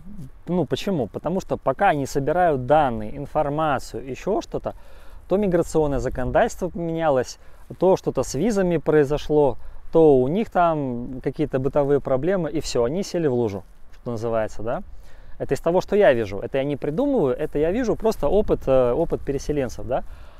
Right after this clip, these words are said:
А кто до нас добирается? Не те, кто очень много думают, а те, кто очень быстро действует. То есть раз захотел, быстро всё сделал и приехал. Вот. Поэтому, м, друзья, тут, э, и, и, идея какая?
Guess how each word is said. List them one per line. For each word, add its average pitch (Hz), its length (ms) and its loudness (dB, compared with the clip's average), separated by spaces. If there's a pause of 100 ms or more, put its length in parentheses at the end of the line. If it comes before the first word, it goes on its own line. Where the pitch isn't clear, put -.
(120)
А 127 100 -2
кто 214 160 2
до 202 120 0
нас 185 160 2
добирается? 160 600 4 (360)
Не 147 120 -4
те, 247 140 -2
кто - 140 -2
очень 190 200 0
много 170 260 2
думают, 147 400 0 (340)
а - 80 -6
те, 254 120 0
кто 247 100 0
очень 180 160 0
быстро 226 300 4
действует. 147 460 2 (360)
То 143 60 -2
есть 123 100 -4
раз 226 180 4
захотел, 190 400 2
быстро 160 280 0
всё 170 140 -4
сделал 185 240 4
и 165 40 2
приехал. 123 460 2 (520)
Вот. 127 260 0 (360)
Поэтому, 202 540 2
м, 143 480 -4
друзья, 156 340 2
тут, 226 200 -2 (140)
э, 139 360 4
и, 175 80 -4
и, 170 360 -2
идея 165 200 4
какая? 151 480 4